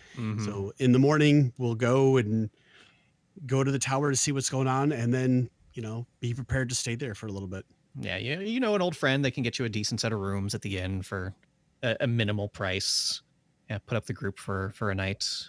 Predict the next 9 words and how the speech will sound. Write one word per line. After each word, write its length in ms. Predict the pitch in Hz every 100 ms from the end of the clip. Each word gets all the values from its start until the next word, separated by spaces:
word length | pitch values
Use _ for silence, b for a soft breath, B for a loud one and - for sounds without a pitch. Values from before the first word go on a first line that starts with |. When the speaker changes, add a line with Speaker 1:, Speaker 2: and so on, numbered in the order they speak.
| _ _ _ _ _ _ _ _ _ _ _ _ _ _ _ _ _ -
Speaker 1:
And 80 | 143
yeah, 120 | 220
at, 260 | 175 98 -
uh, 40 |
at 320 | 104 110 113 -
daybreak, 420 | 160 143 113 -
you 60 |
can 100 | 110
start 540 | 107 104 110 - -